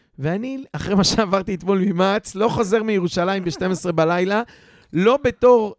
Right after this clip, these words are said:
אה, סגנית ולא בתור זוכה בגביע. אני לא עושה את הנסיעה הזאת מטדי. אה, אז סמי. והדבר השלישי הוא שאני חושב שדווקא, אה, הפעם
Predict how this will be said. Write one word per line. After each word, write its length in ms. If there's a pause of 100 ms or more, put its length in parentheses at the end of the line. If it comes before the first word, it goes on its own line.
אה, 120
סגנית 680 (140)
ולא 260
בתור 320
זוכה 300
בגביע. 420
אני 140
לא 80
עושה 180
את 80
הנסיעה 340
הזאת 180
מטדי. 380 (680)
אה, 280
אז 180
סמי. 420 (920)
והדבר 340
השלישי 480
הוא 180 (280)
שאני 260
חושב 380
שדווקא, 680 (380)
אה, 0 (640)
הפעם 680